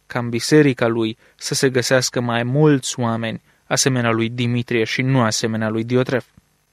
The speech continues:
Timpul folosit de Ioan în acest loc indică faptul că Dimitrie a avut o reputație bună în trecut și a păstrat-o și în prezent. Credința lui Dimitrie a trecut proba timpului,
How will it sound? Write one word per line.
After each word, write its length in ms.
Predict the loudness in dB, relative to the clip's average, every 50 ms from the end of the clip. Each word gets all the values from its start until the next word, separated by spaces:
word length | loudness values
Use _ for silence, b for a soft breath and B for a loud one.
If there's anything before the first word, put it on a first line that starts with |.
| _ _ _ _ _ B B B B B B B B B B B B B B B B
Timpul 500 | 0 2 4 4 4 4 6 6 6 6
folosit 640 | 4 2 2 2 4 4 4 2 2 2 0 0 -4 -8 B B B B B B
de 200 | -8 0 2 4
Ioan 560 | 4 4 4 2 4 4 4 2 0 -2 -6 B B B B -12
în 120 | -10 -8
acest 300 | -8 -6 -2 -2 -2 2
loc 280 | 2 2 2 0 -4 -18 -20 _ _ _ _ 2
indică 380 | 4 4 6 4 4 2 2 0
faptul 420 | 4 2 0 2 2 0 -2 0
că 120 | 2 2
Dimitrie 520 | 2 2 0 -2 0 0 -2 0 2 2 2
a 40 | 2
avut 220 | 2 -2 0 0
o 60 | 2
reputație 600 | 2 2 0 -2 -4 0 0 0 0 2 0 -2
bună 340 | 0 0 0 0 0 2 2
în 140 | 2 2 2
trecut 460 | 2 2 0 0 0 -2 -2 -2 _ b b b b b
și 180 | b -2 0 0
a 60 | 2
păstrat-o 560 | 2 2 2 2 2 0 -2 -2 -2 -2 -4
și 140 | -6 -4 -6
în 80 | -6 -4
prezent. 420 | -2 -2 0 0 0 -2 -4 -6 _ _ _ _ _ _ _ _ _ _ _ _ _ _ _ _ _ _ _ _ -2
Credința 640 | 2 4 4 4 4 4 4 4 4 4 4 2
lui 180 | 2 2 0 -2
Dimitrie 640 | -2 -4 -4 -2 -4 -4 -2 0 2 2 2 2 0 -2
a 160 | 0 0 0
trecut 440 | 2 2 0 0 2 2 0 0 _
proba 340 | -2 0 0 2 2 0 -4
timpului, 560 | -4 -4 -6 -6 -4 -2 -2 0 0 -2 -4